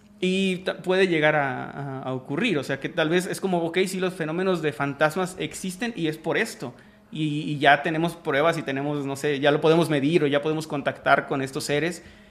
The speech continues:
ya sabemos qué son, de dónde vienen, pero mientras eso pasa, estamos en,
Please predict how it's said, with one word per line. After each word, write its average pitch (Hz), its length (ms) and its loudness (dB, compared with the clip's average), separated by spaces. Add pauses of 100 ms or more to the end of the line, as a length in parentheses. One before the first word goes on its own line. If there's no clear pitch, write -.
ya 160 180 6
sabemos 165 380 2
qué 160 100 -2
son, 175 420 2
de - 80 0
dónde 147 240 2
vienen, 165 380 0 (540)
pero 156 180 4
mientras 151 320 4
eso 170 220 0
pasa, 226 500 4
estamos 156 640 -2
en, 135 440 -4